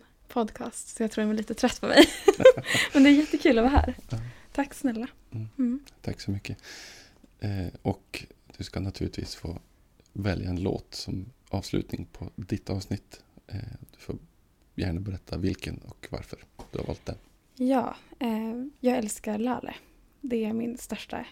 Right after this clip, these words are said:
Speaker 1: idol. Eh, det är som att allt hon gör bara, ah, sitter så bra.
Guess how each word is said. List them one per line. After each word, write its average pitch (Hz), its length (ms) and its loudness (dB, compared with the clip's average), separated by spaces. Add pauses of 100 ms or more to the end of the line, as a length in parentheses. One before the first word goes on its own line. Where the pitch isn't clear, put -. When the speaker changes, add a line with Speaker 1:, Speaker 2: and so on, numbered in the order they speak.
Speaker 1:
idol. 240 320 -6 (800)
Eh, 214 260 -6 (360)
det 254 100 2
är 247 40 2
som 240 140 2
att 214 160 -4
allt 220 260 2
hon 208 140 0
gör 208 200 0
bara, 233 300 -4 (520)
ah, 262 100 -2 (180)
sitter - 400 -8
så 214 160 -2
bra. 214 220 0